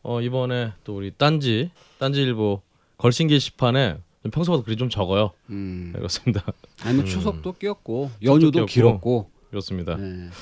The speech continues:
Speaker 1: 여튼 등등 해서, 여튼 하지만,
Speaker 2: 음.
Speaker 1: 음, 여전히 또 많은 분들이 또 글을 남겨주셨어요.
Speaker 2: 음.
Speaker 1: 그래서 뭐 일단 뭐 또 게시판 들어가기 전에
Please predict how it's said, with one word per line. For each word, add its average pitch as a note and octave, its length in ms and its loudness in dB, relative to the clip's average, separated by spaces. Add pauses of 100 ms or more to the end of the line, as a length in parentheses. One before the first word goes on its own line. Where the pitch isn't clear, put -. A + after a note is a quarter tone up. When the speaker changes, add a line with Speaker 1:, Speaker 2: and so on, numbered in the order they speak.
(180)
Speaker 1:
여튼 B2 140 -4
등등 C#3 280 6
해서, B2+ 280 4 (400)
여튼 G#2 340 -4
하지만, D3 460 2 (160)
Speaker 2:
음. D#2 300 -14 (360)
Speaker 1:
음, - 240 -14 (400)
여전히 A2 340 0
또 F2+ 380 -4 (320)
많은 A2 240 4
분들이 G#2 320 0 (520)
또 - 140 -10
글을 G2 200 -4
남겨주셨어요. F2 680 -2
Speaker 2:
음. F2 320 -10 (520)
Speaker 1:
그래서 A2+ 280 -4 (120)
뭐 A2 360 -2 (140)
일단 D#3+ 360 6
뭐 C#3+ 260 0
또 A2+ 260 -2 (160)
게시판 B2+ 280 2
들어가기 A#2 260 2
전에 A2 300 -2